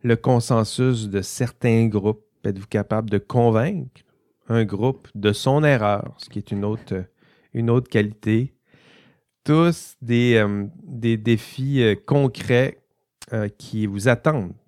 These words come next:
dans l'exercice de votre profession. Donc, vous vous dites, ben, les réseaux sociaux,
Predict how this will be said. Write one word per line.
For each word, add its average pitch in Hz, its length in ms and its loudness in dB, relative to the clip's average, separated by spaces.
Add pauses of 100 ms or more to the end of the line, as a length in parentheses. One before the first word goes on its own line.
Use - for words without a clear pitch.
(180)
dans 104 160 0
l'exercice 101 680 -4
de 110 100 -2
votre 98 180 -6
profession. 98 480 -10 (100)
Donc, 104 160 -12
vous 95 160 -14
vous 92 60 -14
dites, 104 260 -8
ben, 92 80 -12
les 92 100 -10
réseaux 98 260 -6
sociaux, 127 520 -6